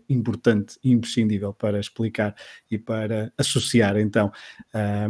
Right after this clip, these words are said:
esta equipa do Ajax que vem do final dos anos sessenta e que se imortaliza no início da década de setenta. Vistam a vossa camisola catorze e venham daí comigo, Pedro Fragoso, e com o nosso convidado de hoje, o especialista em história do futebol,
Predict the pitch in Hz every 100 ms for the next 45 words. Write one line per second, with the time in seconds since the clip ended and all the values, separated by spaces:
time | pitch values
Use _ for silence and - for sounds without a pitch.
0 | - 120 - 127 123 107 113 107 107 107
1 | - - - 104 110 107 107 - 117 117
2 | 110 110 - - 113 107 107 107 - -
3 | - 120 120 120 113 110 107 110 117 107
4 | 104 - 110 - - - 123 117 110 -
5 | 104 107 104 - - 101 98 98 - -
6 | - 131 160 156 - 147 147 139 139 135
7 | 135 135 127 123 131 127 117 127 120 120
8 | 117 165 165 117 123 151 214 - - 165
9 | 165 156 120 151 - 127 123 156 - 120
10 | - 117 107 120 131 123 117 110 110 113
11 | 110 - 107 113 110 107 147 - _ 107
12 | 110 104 110 135 139 - - 117 117 113
13 | 110 113 110 110 - 113 117